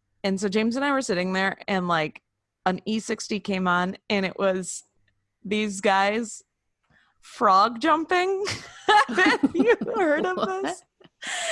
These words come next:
Speaker 3: it,
Speaker 1: It
Speaker 3: like, where
Speaker 1: was,
Speaker 3: someone
Speaker 2: Like
Speaker 3: kneels down and
Speaker 2: leapfrog?
Speaker 3: someone, like
Speaker 1: That's what I thought it might have been, but no. They take a, this is what happens.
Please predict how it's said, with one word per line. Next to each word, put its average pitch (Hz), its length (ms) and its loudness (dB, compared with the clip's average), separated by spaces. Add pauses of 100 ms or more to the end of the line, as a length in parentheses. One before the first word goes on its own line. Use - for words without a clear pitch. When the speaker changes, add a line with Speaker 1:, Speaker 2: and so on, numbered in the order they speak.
(200)
Speaker 3:
it, 427 60 6
Speaker 1:
It 392 40 8
Speaker 3:
like, 392 100 6
where 339 100 4
Speaker 1:
was, 359 140 4
Speaker 3:
someone 285 300 4
Speaker 2:
Like 247 120 4
Speaker 3:
kneels 254 220 4
down 233 140 4
and 330 80 6 (140)
Speaker 2:
leapfrog? 392 80 0
Speaker 3:
someone, 240 440 2
like 214 400 -2 (600)
Speaker 1:
That's 247 280 2
what 285 120 2
I 247 160 4
thought 202 300 2
it 233 120 -2
might 277 200 0
have 294 100 -2
been, 330 300 0 (380)
but 226 160 2
no. 202 360 2 (240)
They 226 160 6
take 240 260 2
a, 262 80 2 (100)
this 240 260 0
is 233 60 -6
what 226 100 0
happens. - 380 -4